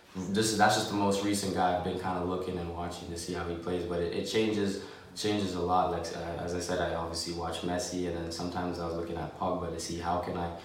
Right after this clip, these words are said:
you know, go forward and come back. And now recently I've just been looking at De Jong and seeing how smooth he is and, and that type. And I've been trying to add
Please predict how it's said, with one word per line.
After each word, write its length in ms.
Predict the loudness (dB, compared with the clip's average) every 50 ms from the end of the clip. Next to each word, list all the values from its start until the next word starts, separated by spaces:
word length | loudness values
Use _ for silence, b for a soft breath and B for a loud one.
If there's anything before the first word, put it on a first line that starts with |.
| B B B B B -4
you 80 | -2
know, 300 | 0 0 0 0 -2 -2 -2 0
go 140 | 2 2
forward 400 | 2 2 2 2 2 4 2 2
and 180 | 2 0 -2 -2
come 180 | -2 -2 -2 0
back. 300 | 0 0 -2 -2 -4 -4
And 80 | -4
now 260 | -2 -2 -2 -2 -4 -4
recently 420 | -2 -2 -2 -2 -4 -4 -4 -4 -6
I've 140 | -6 -6
just 180 | -8 -8 -8 -8
been 120 | -6 -6 -4
looking 200 | -6 -6 -6 -8
at 140 | -8 -8 -8
De 80 | -8
Jong 240 | -6 -6 -6 -4 -6
and 100 | -6 -8
seeing 260 | -8 -8 -6 -6 -8
how 320 | -8 -8 -6 -6 -6 -8 B B B B B B B
smooth 480 | -10 -6 -2 0 2 4 4 4 2 2
he 140 | 2 2 2
is 160 | 0 0 -2
and, 220 | -2 -2 -4 -4 -4
and 200 | -6 -4 -2 -2
that 240 | -2 -2 -2 -4 -6
type. 260 | -8 -8 -8 -8 -6
And 100 | -6 -6
I've 120 | -4 -4
been 120 | -4 -4 -4
trying 200 | -2 -2 -2 -2
to 80 | -2
add 280 | -2 -4 -4 -4 -6